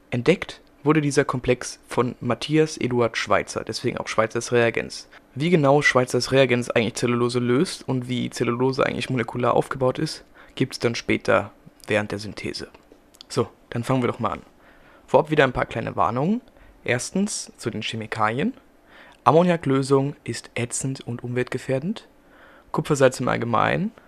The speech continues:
aber auch in unserem Fall Kupfersulfat, sind ätzend und umweltgefährdend und müssen speziell entsorgt werden.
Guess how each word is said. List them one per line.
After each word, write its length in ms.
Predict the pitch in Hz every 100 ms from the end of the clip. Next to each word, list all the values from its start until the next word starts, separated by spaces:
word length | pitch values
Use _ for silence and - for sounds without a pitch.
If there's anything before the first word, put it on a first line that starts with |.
| - -
aber 240 | 127 131
auch 160 | 135 135
in 80 |
unserem 320 | 135 135 127 123
Fall 240 | 127 -
Kupfersulfat, 840 | - 147 - 160 160 - 143 147 -
sind 320 | - 117 - _
ätzend 540 | 127 - 175 170 - - _ - - -
und 160 | 123 -
umweltgefährdend 840 | 139 160 160 175 151 147 160 -
und 80 | -
müssen 180 | 120 117
speziell 380 | - 120 - 113
entsorgt 420 | 117 110 127 -
werden. 320 | 147 147 190